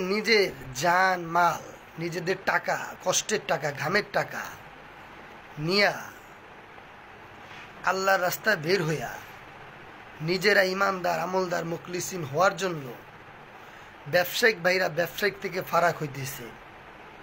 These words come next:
চাকরিজীবী ভাইরা চাকরি থেকে ছুটি নিতেছে, যারা শিক্ষার্থী, স্কুল,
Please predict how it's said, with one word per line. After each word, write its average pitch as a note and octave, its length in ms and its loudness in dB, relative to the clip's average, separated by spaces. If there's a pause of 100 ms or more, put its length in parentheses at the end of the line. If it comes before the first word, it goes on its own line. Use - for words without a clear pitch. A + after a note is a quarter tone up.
(680)
চাকরিজীবী G#3+ 600 0
ভাইরা F#3 320 4 (140)
চাকরি F#3 360 -2
থেকে F#3+ 320 0 (1120)
ছুটি A3+ 280 0
নিতেছে, E3 480 0 (1600)
যারা F3+ 180 2
শিক্ষার্থী, G#3 640 0 (640)
স্কুল, G3+ 320 -4